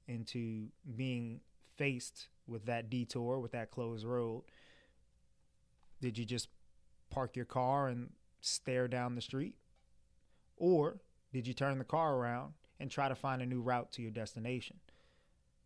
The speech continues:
I don't know. Maybe you're too soon to, m-, m-, maybe you haven't been down the, the road far enough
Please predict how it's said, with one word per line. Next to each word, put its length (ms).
I 60
don't 100
know. 200
Maybe 380
you're 180
too 300
soon 800
to, 280
m-, 180
m-, 200
maybe 260
you 60
haven't 260
been 240
down 720
the, 420
the 100
road 300
far 240
enough 280